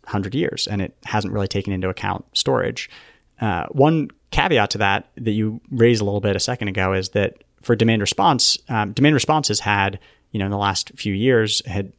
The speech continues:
has already done a lot of legwork to kind of open up new parts of the market, uh, in order to get, um, kind of recognition or, or create streams of value for when you don't, uh, have a load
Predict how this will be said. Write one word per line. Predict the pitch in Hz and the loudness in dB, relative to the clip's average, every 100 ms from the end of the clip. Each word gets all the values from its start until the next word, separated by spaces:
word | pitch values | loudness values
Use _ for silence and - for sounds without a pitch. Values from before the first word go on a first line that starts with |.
| - | -4
has | 107 | 0
already | 110 107 95 | 4 2 2
done | 107 120 | 2 2
a | 98 | 2
lot | 98 95 | 2 0
of | 92 - | -2 -6
legwork | 104 127 123 95 - | 2 2 4 0 0
to | - 110 | -4 -4
kind | 104 | -4
of | 95 - | -6 -2
open | 117 110 | -2 0
up | 101 - | -2 -2
new | 104 | -6
parts | - 104 - | -2 -2 -2
of | 92 | -6
the | 98 | -4
market, | 101 101 - - - | -4 -2 -4 -8 -8
uh, | 101 50 - | -6 -6 -6
in | 117 101 | -4 -2
order | 95 95 | 0 -2
to | - - | -6 -2
get, | 101 80 - - _ _ - | 0 0 -6 -20 _ _ -10
um, | 107 92 - - 131 - - _ _ | -8 -8 -8 -14 -16 -14 -16 _ _
kind | - 127 | -6 -4
of | 98 92 | -2 0
recognition | 110 110 107 104 110 101 | 0 0 -2 0 0 0
or, | 98 - - | -2 -4 -6
or | 107 92 - - - | -6 -6 -8 -20 -2
create | 123 90 - - | 4 4 2 -4
streams | - 127 117 | 0 2 2
of | 104 | 2
value | 98 98 101 101 | 2 4 2 0
for | - 101 101 | -2 -2 0
when | 104 101 | -2 -2
you | 98 98 95 98 _ _ _ - _ - 123 - | -4 -2 -2 -4 _ _ _ -20 _ -16 -10 2
don't, | 240 262 - - _ | 2 2 -2 -12 _
uh, | 110 101 107 113 | -2 0 0 -2
have | 104 113 | 0 2
a | 104 | 2
load | 101 110 107 104 | 2 2 2 0